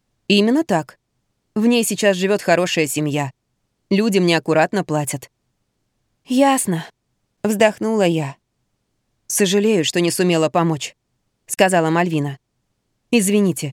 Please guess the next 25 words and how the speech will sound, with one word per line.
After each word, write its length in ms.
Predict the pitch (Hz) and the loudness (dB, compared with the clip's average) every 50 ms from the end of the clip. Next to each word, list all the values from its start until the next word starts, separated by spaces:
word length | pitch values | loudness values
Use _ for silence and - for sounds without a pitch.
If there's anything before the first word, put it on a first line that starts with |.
| - _ _ _ _ _ _ _ | -12 _ _ _ _ _ _ _
побегу. 500 | - 247 208 240 233 180 165 151 135 131 _ _ _ _ _ _ _ _ _ _ | 0 2 2 0 -2 -2 -4 -4 -6 -8 _ _ _ _ _ _ _ _ _ _
Я 280 | - 220 226 226 214 202 | 0 0 2 2 2 0
и 40 | 190 | 0
так 240 | - 240 220 - | 0 0 -2 -2
сильно 300 | - - 202 175 160 160 | -2 -2 0 0 2 2
задержалась. 680 | 151 165 165 180 175 160 170 160 139 139 131 - - - _ _ _ _ _ _ _ _ _ | 0 0 0 -2 0 0 0 -2 -2 -4 -8 -10 -14 -16 _ _ _ _ _ _ _ _ _
Скоро 320 | - - - 247 226 208 208 | -6 -2 0 2 2 2 2
матч 220 | 220 214 202 185 | 0 0 -2 -2
закончится, 680 | 185 196 - - - 247 240 - - - - - 160 139 - _ _ _ _ _ _ | 0 0 0 0 0 -2 -2 -2 -4 -6 -4 -4 -6 -6 -6 _ _ _ _ _ _
Алексей 420 | - 208 202 196 180 - 233 220 202 | 2 2 2 2 0 -2 0 0 2
меня 240 | 185 160 160 151 | 2 2 0 0
хватится». 600 | 147 - 160 165 156 - 156 139 - - 160 139 - _ _ _ _ _ _ _ _ _ _ _ _ _ _ _ _ _ _ _ _ | -2 0 0 0 0 0 -4 -6 -6 -8 -8 -8 -10 _ _ _ _ _ _ _ _ _ _ _ _ _ _ _ _ _ _ _ _
Я 260 | 240 233 254 254 247 | 0 2 4 4 4
вежливо 400 | 208 208 220 208 202 185 170 165 | 2 2 0 0 0 0 0 0
кивнула. 560 | - - 160 151 156 151 151 147 147 139 135 _ _ _ _ _ _ _ _ _ _ - | 0 -2 -2 0 0 -2 -2 -2 -4 -6 -8 _ _ _ _ _ _ _ _ _ _ 2
Аля 240 | 208 208 190 185 185 | 4 4 4 2 0
встала 440 | - - - 226 214 196 170 151 - _ _ _ _ _ - | -2 0 0 2 2 2 2 -2 -4 _ _ _ _ _ -2
и 100 | 226 208 | 0 0
быстро 320 | 185 208 196 - - 170 | 0 0 -2 -2 -2 -2
ушла. 420 | 160 - - 165 151 143 135 127 - _ _ _ _ _ _ _ _ _ _ _ _ _ _ _ _ _ _ - | -2 -2 -4 -4 -6 -6 -6 -10 -14 _ _ _ _ _ _ _ _ _ _ _ _ _ _ _ _ _ _ 2
«Ещё 380 | 240 247 269 240 - 262 208 | 4 4 4 4 2 0 0
торта 300 | - 202 185 - - 165 | 0 0 0 0 -2 0
хотите?» 500 | - 185 175 - 285 339 - 175 139 127 - _ _ _ _ _ _ _ _ _ _ _ _ _ | 0 0 0 2 0 0 0 -2 -4 -4 -10 _ _ _ _ _ _ _ _ _ _ _ _ _
спросил 460 | - - - 180 170 - - 170 156 | -4 2 2 2 2 2 -2 -4 0
бармен. 460 | 151 175 160 156 151 151 147 147 139 | 2 2 2 2 0 -2 -4 -6 -10